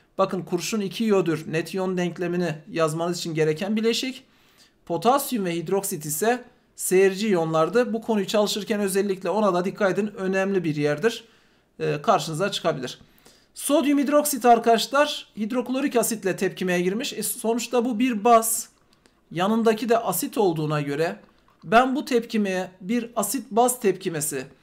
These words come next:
ya da su oluştuğundan dolayı nötrleşme tepkimesi de diyebilirim arkadaşlar. Şöyle nötrleşme diye, e, yazabiliriz. Evet, nötrleşme tepkimesi.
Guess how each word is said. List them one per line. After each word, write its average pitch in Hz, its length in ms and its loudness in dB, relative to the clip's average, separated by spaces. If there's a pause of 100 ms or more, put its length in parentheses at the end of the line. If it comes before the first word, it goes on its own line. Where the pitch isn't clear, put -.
(320)
ya 220 280 4
da 208 280 2 (280)
su - 300 -4
oluştuğundan 247 800 0
dolayı 226 440 2 (160)
nötrleşme 233 680 2
tepkimesi 202 540 -4
de 220 120 2
diyebilirim 175 380 0
arkadaşlar. 147 500 -2
Şöyle 185 480 -2
nötrleşme 156 640 -4
diye, 208 320 -2 (460)
e, - 120 -6
yazabiliriz. 156 840 -2 (1120)
Evet, 165 260 -6
nötrleşme 175 920 -4
tepkimesi. 120 520 -6